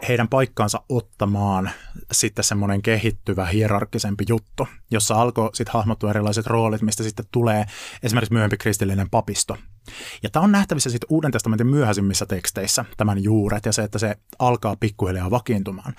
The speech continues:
Se on samaan aikaan, kun Uutta testamenttia ylipäätään, tai niinku esimerkiksi evankeliumeita Jeesuksesta, alettiin kirjoittamaan muistiin, koska apostolit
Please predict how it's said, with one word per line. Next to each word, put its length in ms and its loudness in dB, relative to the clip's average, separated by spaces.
Se 120 -2
on 60 2
samaan 260 4
aikaan, 320 2
kun 160 -2
Uutta 320 0
testamenttia 640 0
ylipäätään, 640 0
tai 140 0
niinku 320 0
esimerkiksi 340 -2
evankeliumeita 800 0
Jeesuksesta, 580 -2
alettiin 240 0
kirjoittamaan 440 0
muistiin, 520 0
koska 260 -4
apostolit 540 -2